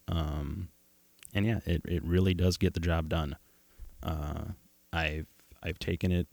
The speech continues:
to friends' houses, um, and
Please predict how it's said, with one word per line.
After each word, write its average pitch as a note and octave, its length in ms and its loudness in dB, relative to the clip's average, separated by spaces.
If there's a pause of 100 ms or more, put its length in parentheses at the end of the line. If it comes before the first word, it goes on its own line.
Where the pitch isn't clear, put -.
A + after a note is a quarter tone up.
(140)
to D#2 520 2
friends' F2+ 380 0
houses, F2+ 840 0 (240)
um, D2+ 640 -4 (1300)
and D#2+ 460 0